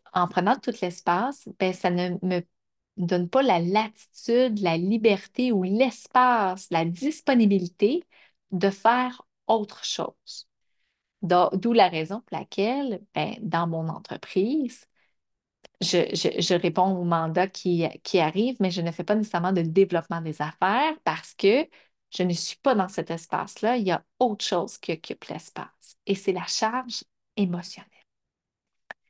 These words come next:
Donc, de prendre soin de ses émotions, puis je fais un parallèle, puis là, je vous lis pas aujourd'hui de passage de mon, mon <laughs> journal secret parce que c'est live, hein. Je vous parle maintenant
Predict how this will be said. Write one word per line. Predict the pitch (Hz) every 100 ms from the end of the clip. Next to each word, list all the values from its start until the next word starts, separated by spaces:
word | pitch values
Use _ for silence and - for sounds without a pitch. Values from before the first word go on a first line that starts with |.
| _ _ _ _ _ _ _ _ _ _ _ _ _
Donc, | 196 196 214 208
de | 190
prendre | 190 - 277 285
soin | - 262 285
de |
ses | - 190
émotions, | 196 175 175 330 -
puis | - 196
je | -
fais | - 277
un | 302
parallèle, | 208 196 170 262
puis | -
là, | 247
je | 220
vous | 180
lis | 180
pas | 175 233
aujourd'hui | 240 180 170 175 233
de | 233 170
passage | - 165 214 214
de |
mon, | 180 165 - _ _ -
mon | 175 190
<laughs> | 196
journal | 185 190 180 185
secret | 196 - - 320
parce | 208 -
que | 220
c'est | - 226
live, | 185 185 233 175 175 -
hein. | 220 247
Je | 220
vous | 185
parle | 180 208 240 262 208
maintenant | 190 202 220 220 208 240 262